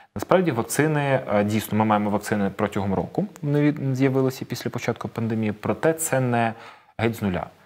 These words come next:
Тобто всі ці технології, які, е, є для кожної з типу вакцин проти коронавірусу, вони доволі давно вивчалися і почали вивчатися ще тридцять-сорок років тому.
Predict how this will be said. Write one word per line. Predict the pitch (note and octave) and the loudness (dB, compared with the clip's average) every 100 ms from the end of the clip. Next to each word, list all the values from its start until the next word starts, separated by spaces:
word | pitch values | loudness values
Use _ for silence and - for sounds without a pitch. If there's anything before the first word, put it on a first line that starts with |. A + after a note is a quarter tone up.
| _ _ _ G#2+ | _ _ _ -8
Тобто | - G2 | -6 -6
всі | - | -6
ці | D3+ C3+ | -6 -4
технології, | B2 - A#2 B2 A#2 G#2 G2 | -4 0 2 4 4 2 0
які, | G2 - - G#2+ G2+ | 0 -2 2 4 4
е, | - - F#2 F#2 | 2 -2 0 0
є | F#2 G2 F2+ | 0 2 0
для | F#2+ | -2
кожної | - G2+ F#2 F#2+ | 0 0 0 -2
з | F2 | -4
типу | - F#2+ F#2 | -6 -6 -4
вакцин | F#2+ - - A3+ | -4 0 2 2
проти | - C#3 B2 | -2 -6 -6
коронавірусу, | A#2+ A#2 A2+ A2 G#2+ - | -2 -2 2 0 0 -2
вони | G2 A2 - | -2 2 2
доволі | D#3 G#2+ A#2+ B2 A#2 - - _ _ _ - | 2 4 4 4 0 -4 -20 _ _ _ -2
давно | A2+ B2+ | 2 4
вивчалися | A2+ A2 - F#2+ A2 - G#3 A3 - - _ _ _ | 2 2 2 2 2 -2 -6 -6 -14 -20 _ _ _
і | A2+ A2+ A2+ F#2+ | 2 6 6 4
почали | G#2+ - C3+ C#3 | -2 2 2 2
вивчатися | A#2+ - B2+ A#2 - | -2 2 2 2 -4
ще | A2+ F#2+ | -6 -4
тридцять-сорок | G#2 A#2 G2+ - G#2 G2 - | 0 0 -2 -4 -2 -2 -4
років | F#2 - - | -6 -8 -12
тому. | - - | -12 -12